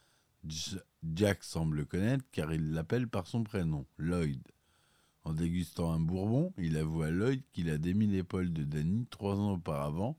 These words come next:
par accident selon lui, mais affirme qu'il n'a jamais plus touché à son fils.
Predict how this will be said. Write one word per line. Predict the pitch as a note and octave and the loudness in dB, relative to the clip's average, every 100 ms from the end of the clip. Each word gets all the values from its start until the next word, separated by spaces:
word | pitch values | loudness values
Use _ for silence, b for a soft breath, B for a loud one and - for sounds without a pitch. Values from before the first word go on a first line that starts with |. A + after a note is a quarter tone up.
| b b b b b b E2+ | b b b b b b -4
par | E2 | -2
accident | E2 - F2 F#2 A#2 | -2 -4 -4 0 0
selon | A#2 G#2 F#2+ F#2 | 0 -2 0 0
lui, | D#2 C#2+ - _ b b b b b | 0 -4 -10 _ b b b b b
mais | E2 F2 | -2 0
affirme | E2 B2 B2 A2+ | 0 0 0 0
qu'il | F2+ | 0
n'a | D#2+ D#2+ | 2 2
jamais | E2 F#2+ G#2 | 2 2 0
plus | G2+ A2 | -2 -8
touché | G2+ F#2+ E2+ A2+ | -6 -4 0 0
à | |
son | G2+ F2 D#2+ | 0 -4 -6
fils. | - C#2 - - - | -8 -12 -12 -20 -20